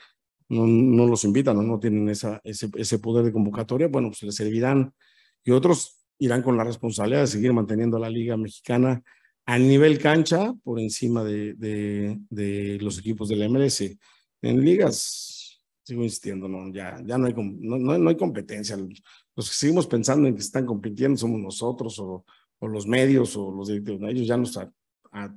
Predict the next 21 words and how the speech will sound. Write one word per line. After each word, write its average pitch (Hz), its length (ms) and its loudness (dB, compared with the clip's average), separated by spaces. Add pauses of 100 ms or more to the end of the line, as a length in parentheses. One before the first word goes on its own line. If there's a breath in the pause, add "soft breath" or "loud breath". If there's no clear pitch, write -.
(120)
hace 113 220 -6
años 131 320 4
luz 123 160 2
nos 110 160 -2
dejaron, 101 400 -8
¿no? 120 180 -10 (400 soft breath)
Ellos 127 220 2
ya 123 60 4
están 127 260 2
pensando 120 400 0
ganarle 107 340 -4
a 117 40 -4
las 101 200 -6
ligas 104 320 -2
europeas. 101 540 0
Ya 110 100 0
van 131 160 2
y 120 60 0
compran 139 340 0
un 131 60 0
jugador 120 420 2